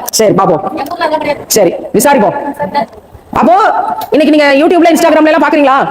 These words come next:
செல்லே இல்லையா? அடா, அடா, அடா, அடா. பதிலெல்லாம் எப்படி வருது பாருங்க. செல்லே கிடையாது, பிறகு என்னத்த Insta? அப்ப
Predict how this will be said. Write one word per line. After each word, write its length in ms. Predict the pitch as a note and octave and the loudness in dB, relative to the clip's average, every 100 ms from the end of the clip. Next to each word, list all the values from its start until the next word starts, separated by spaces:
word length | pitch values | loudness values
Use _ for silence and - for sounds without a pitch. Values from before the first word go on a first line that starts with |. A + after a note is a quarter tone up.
| - - - - D4 F4+ D#4 C#4+ - A#3 - | -6 -10 -14 -10 -6 -2 -2 -4 -8 -4 0
செல்லே 180 | D4+ E4+ | 2 4
இல்லையா? 180 | D4 C4+ A3 - G3 | 4 0 -2 -6 -4
அடா, 140 | G3 B3+ | 0 2
அடா, 100 | C#4 A3+ | 2 2
அடா, 100 | G3 | 0
அடா. 140 | F3+ - - - - - F4 D#4 F#3 | 0 -4 -6 -6 -4 -6 -6 -2 2
பதிலெல்லாம் 340 | A#3 F4 E4+ D#4 | 2 4 4 4
எப்படி 160 | D4+ | 4
வருது 160 | D4 D4 | 4 4
பாருங்க. 200 | A#3 G3+ E3+ - - - - | 2 0 -2 -8 -16 -8 0
செல்லே 240 | C#4 D4+ E4 | 2 4 4
கிடையாது, 240 | C#4 C4 | 4 2
பிறகு 140 | C4+ C#4 | 2 2
என்னத்த 180 | C#4+ C#4 | 2 0
Insta? 160 | A3 C#4+ | 0 0
அப்ப 100 | - | 0